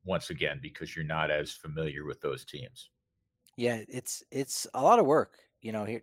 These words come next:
Speaker 2: obviously hearing you describe it and, and knowing and, and seeing what you guys do, 'cause you're covering the Rockies every single day. You've gotta know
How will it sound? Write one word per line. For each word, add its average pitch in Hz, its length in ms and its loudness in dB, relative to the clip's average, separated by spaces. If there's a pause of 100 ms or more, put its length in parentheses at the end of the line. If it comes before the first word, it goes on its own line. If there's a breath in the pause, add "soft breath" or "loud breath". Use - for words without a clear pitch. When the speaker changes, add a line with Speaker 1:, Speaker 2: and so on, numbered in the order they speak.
Speaker 2:
obviously 113 340 -6
hearing 117 160 0
you 117 80 -6
describe 113 440 4
it 117 80 2
and, 110 140 -2
and 101 220 -4
knowing 110 320 2
and, 98 180 -6
and 101 100 -10
seeing 113 260 -4
what 104 100 -4
you 107 140 -4
guys 101 240 2
do, 156 180 0
'cause 104 300 -4 (340 loud breath)
you're - 80 -8
covering 175 240 10
the 120 80 4
Rockies 117 560 6
every 107 240 -2
single 101 320 -4
day. 101 160 0
You've 101 220 -6
gotta 117 280 6
know 110 380 4